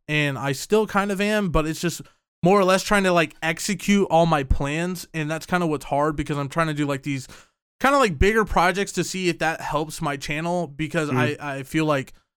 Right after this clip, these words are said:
Speaker 1: I feel like the channel's in a, in a weird space again, mostly because,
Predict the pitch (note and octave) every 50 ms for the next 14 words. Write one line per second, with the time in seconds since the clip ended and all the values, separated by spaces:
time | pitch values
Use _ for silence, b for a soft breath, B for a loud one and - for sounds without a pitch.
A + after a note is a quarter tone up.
0 | _ _ _ B B B B A3 A#3+ B3+ F4+ F#4 F#4 D4+ C#4 A#3 - - A3 A3+
1 | A#3 A#3 A#3 G3 G3+ G#3 G#3 G#3 F3+ - - - G3 G3+ G3 F#3+ F#3 E3 D#3 C#3+
2 | C3+ D3 D#3+ F#3 G3+ F#3+ E3 C#3 - _ _ - - - - E3 D#3 F#3 G3 -
3 | B3 G3 G3+ A3 A3 A3 A3 G#3 - E3+ E3 E3 F#3+ G3 - - G3+ F#3+ E3+ E3
4 | F3 - - F#3+ F3+ F3 E3+ E3 D#3 C#3+ C3 -